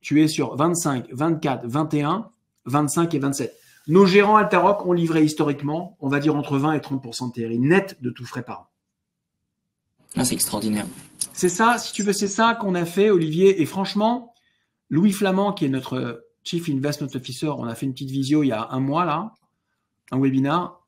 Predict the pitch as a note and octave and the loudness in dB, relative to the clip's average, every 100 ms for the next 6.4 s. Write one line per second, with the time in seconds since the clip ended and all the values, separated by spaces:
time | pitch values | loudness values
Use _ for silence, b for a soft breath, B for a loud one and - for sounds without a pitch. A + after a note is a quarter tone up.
0 | _ D3 D#3 D#3 E3 F#3+ E3+ C#3 E3+ - | _ 4 4 2 -2 -2 -2 -2 -4 -4
1 | - F3+ F3 E3+ D#3+ D#3+ D3 C#3+ F#3 - | -2 0 0 -2 -2 0 0 2 0 -2
2 | - C#3+ C#3+ C#3+ F#3 E3 D#3 E3 D#3 C3 | -2 0 2 2 2 2 2 4 2 0
3 | D3+ C#3 - D#3+ - C3 A#2 A2+ _ _ | -2 -6 -4 -4 -4 -4 -6 -8 _ _
4 | _ _ _ _ _ - - D#3+ E3+ F3+ | _ _ _ _ _ -4 2 4 4 4
5 | F3+ A#3 B3+ F3+ E3+ E3+ F#3+ F#3+ F#3 F#3 | 2 2 2 0 0 4 6 4 2 2
6 | A3 C#4 - | 0 0 -6